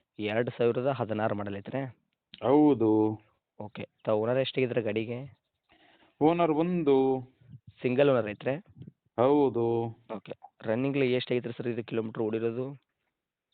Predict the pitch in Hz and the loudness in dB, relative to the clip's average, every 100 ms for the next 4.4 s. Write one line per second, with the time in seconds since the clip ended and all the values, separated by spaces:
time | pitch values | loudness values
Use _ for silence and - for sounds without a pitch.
0 | - 139 170 185 185 156 131 135 127 123 | 0 4 4 4 2 2 2 0 2 2
1 | 120 120 - - - - - - - 104 | 0 -2 -8 -20 -20 -20 -20 -16 -10 -8
2 | 110 135 - 135 127 135 131 123 123 117 | -4 -4 0 -2 0 0 -2 -2 -2 -2
3 | 120 - - 113 131 131 123 120 107 117 | -4 -4 -4 0 2 2 0 -2 -2 0
4 | 127 123 123 | 0 -2 -2